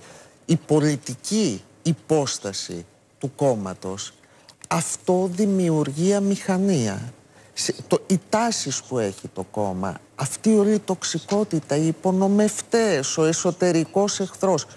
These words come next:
όλο το αντισύριζα μέτωπο ενσωματωμένο μέσα στο σύριζα. Αυτά όλα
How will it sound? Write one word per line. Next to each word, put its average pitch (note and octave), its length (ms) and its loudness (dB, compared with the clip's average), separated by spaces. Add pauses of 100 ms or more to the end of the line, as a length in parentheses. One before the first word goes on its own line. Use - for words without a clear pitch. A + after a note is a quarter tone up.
(260)
όλο F#3 340 2
το F#3 80 -4
αντισύριζα D#3 760 -4
μέτωπο B2 560 -6
ενσωματωμένο C#3 920 -2
μέσα C3 300 0
στο B2+ 200 -2
σύριζα. F#2+ 600 0 (460)
Αυτά G#3+ 540 0
όλα D3+ 500 0